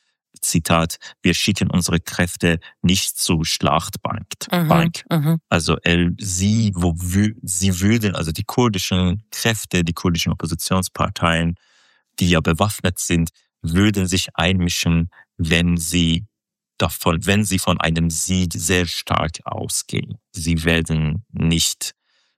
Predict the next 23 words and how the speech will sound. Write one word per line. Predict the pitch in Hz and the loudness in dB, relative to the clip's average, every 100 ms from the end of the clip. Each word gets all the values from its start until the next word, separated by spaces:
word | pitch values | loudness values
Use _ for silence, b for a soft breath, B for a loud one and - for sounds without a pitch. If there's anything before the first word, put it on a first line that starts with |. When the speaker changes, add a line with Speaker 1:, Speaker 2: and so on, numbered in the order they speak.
| _ | _
Speaker 1:
äh, | - 85 82 80 80 80 82 85 107 - - | 0 2 4 4 2 2 0 -2 -4 -8 -4
sie | 95 95 | 0 2
werden | 98 - | 2 2
nicht | 92 - | 0 0
die | - | 0
absoluten | 98 - 80 87 - 85 | -2 -2 0 0 0 -2
Opfer | - 82 - 76 69 - | -2 -4 -2 -2 -2 -4
dieses | 71 - - | -4 -4 -4
Konflikts | - - - - - - - - - | -6 -6 -4 -6 -6 -8 -8 -8 -10
sein, | - 78 73 76 78 - _ - | -2 0 0 0 -4 -8 _ -2
ohne, | 90 82 80 76 76 - _ _ _ _ _ _ _ _ - | 2 4 4 2 -2 -6 _ _ _ _ _ _ _ _ 0
ohne | 87 82 | 2 2
klare | - - 80 82 85 | 0 0 2 2 0
Achievements | - - - 107 85 80 107 - | -2 0 2 0 0 -2 0 0
oder | 92 87 82 | 0 0 2
mindestens | 87 104 104 - 90 87 | 2 4 2 0 -2 2
ohne | 87 | 0
Ver-, | 85 - - | 0 -4 -4
Versprechen, | - 85 - - 95 - - | -2 -2 -4 -2 -2 0 -2
ohne, | 85 85 85 _ _ _ _ _ _ | 0 0 -2 _ _ _ _ _ _
ähm, | - 90 87 82 82 80 - - - - - - - - - | -2 0 2 2 0 0 -4 -10 -8 -8 -8 -10 -12 -14 -6
ja, | 87 80 85 71 - _ _ | 0 2 2 -2 -6 _ _
ohne, | 98 92 92 90 90 | -2 0 0 0 -2